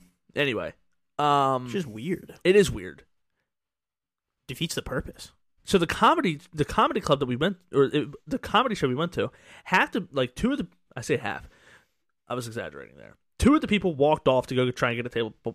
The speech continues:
Speaker 1: table beforehand. Well, I had no clue where the fuck I was going, and I, me, me and Steph had, had the only alive phones.
Speaker 2: Okay.
Speaker 1: So we're walking there. One of my sister's friends takes a piss behind a church.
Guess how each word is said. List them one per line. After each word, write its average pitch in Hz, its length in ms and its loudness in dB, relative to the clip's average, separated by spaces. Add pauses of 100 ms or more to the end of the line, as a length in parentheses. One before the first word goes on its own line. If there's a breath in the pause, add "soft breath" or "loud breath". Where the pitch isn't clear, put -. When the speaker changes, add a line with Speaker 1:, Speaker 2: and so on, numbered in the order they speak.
Speaker 1:
table 131 200 0
beforehand. 117 580 -10 (640 soft breath)
Well, 151 140 2
I 285 140 6
had 427 100 4
no 202 180 6
clue 190 180 0
where 170 100 0
the 147 80 0
fuck - 180 -2
I - 20 -2
was 120 120 -4
going, 165 300 -4 (280)
and 160 100 0
I, 208 360 4
me, 170 260 -2
me 226 240 -4
and 269 100 -6
Steph 240 200 6
had, 151 320 2
had 165 160 2
the 170 100 4
only 170 160 2
alive 156 300 2
phones. 208 480 -2 (1500 soft breath)
Speaker 2:
Okay. 170 460 6 (1400 loud breath)
Speaker 1:
So 202 160 4
we're 208 100 4
walking 196 400 0
there. 127 380 -4 (960)
One 160 200 4
of 302 60 0
my 302 100 2
sister's 233 300 -2
friends 185 260 0
takes - 260 0
a 131 60 2
piss - 320 2
behind 285 300 2
a 311 40 -10
church. - 440 0